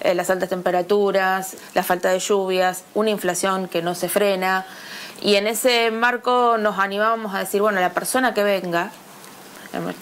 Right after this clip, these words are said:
porque este es un año electoral, quien venga, sea una mujer o un varón, ya sea presidente, gobernador, gobernadora, va a tener que tener un plan y saber, eh,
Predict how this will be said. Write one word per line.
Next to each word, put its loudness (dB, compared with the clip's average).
porque -4
este -2
es -6
un -2
año 0
electoral, 0
quien -4
venga, 2
sea -4
una -2
mujer 0
o 0
un -2
varón, 2
ya 2
sea 0
presidente, 0
gobernador, 2
gobernadora, 0
va 4
a 0
tener -2
que -2
tener -2
un -4
plan 2
y -6
saber, 2
eh, -6